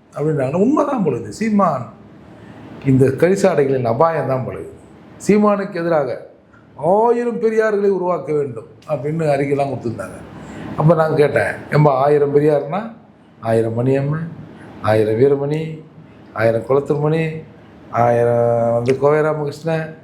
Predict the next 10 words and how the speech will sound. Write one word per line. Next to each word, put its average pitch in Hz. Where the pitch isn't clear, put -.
ஐயோ, 156
ஆயிரம் 190
ஆயிரம் 208
தாங்காதியா, 151
ஒரு 160
பெரியாரையே 202
தாங்கலை, 156
ஒரு 151
ராமசாமியே 196
தாங்கலை. 175